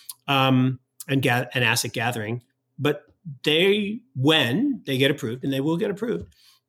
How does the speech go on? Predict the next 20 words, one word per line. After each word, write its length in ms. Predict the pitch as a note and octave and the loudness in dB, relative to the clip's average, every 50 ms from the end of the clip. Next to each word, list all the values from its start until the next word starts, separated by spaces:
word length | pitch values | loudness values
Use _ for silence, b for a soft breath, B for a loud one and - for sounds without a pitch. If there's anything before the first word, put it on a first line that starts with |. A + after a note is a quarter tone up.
| _ - | _ -2
and 440 | D3+ D3 D3 D3 C#3+ C#3+ D3+ - - _ _ _ | 0 2 4 4 4 4 2 0 -6 _ _ _
I 160 | - B2 D#3+ | -2 0 0
think 280 | D#3+ - C3+ C3+ C#3 C#3 | 0 0 0 -2 -2 -2
they'll 180 | C#3 C3 B2 A2+ | -4 -4 -4 -4
jump 360 | A2+ A2 C3 B2 B2+ B2 C3 | -2 -2 0 0 0 -2 -2
over 200 | C3 B2 A#2 A#2+ | -4 -4 -4 -6
the 120 | A#2 A#2 | -6 -6
other 140 | B2 B2 A#2+ | -6 -4 -6
ones 220 | A2+ A2+ B2 A#2+ | -4 -4 -6 -6
that 100 | - - | -6 -4
should 180 | - - D#3 C#3+ | -4 -2 -2 -2
get 120 | B2+ A#2+ | -2 -4
approved 280 | A2 - - A2+ G#2+ - | -4 -6 -10 -14 -14 -14
first, 280 | - G#2 A2 C#3 - _ _ | -14 -14 -16 -16 -16 _ _
but, 220 | - B2+ B2+ - _ | -10 -10 -10 -10 _
but 100 | - C3 | -12 -10
we'll 100 | A2+ G2+ | -8 -8
see 160 | G2 - - E3+ | -6 -4 -4 -2
what 100 | D3 B2 | -2 -4
happens. 320 | G2 - - C3 C3+ | -6 -8 -12 -16 -16